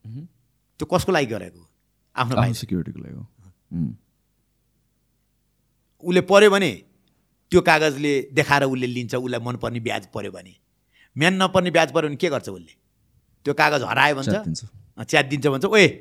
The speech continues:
Speaker 2: तेरो मेरो त बेग्लै थियो नि है ब्याजको रेट, त्यो कागज पनि हराएछ, सत्र प्रतिशत हो नि" भनेर भन्छ उसले।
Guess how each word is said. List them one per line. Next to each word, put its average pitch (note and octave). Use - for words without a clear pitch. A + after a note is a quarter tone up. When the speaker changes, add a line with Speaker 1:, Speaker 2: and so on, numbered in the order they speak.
Speaker 2:
तेरो F3+
मेरो F3
त -
बेग्लै F3
थियो F#3+
नि G#3+
है E3+
ब्याजको D#3
रेट, C3+
त्यो F#3
कागज F#3
पनि G3+
हराएछ, F3+
सत्र G3
प्रतिशत F#3
हो D#3+
नि" F#3+
भनेर A2
भन्छ A#3
उसले। A3+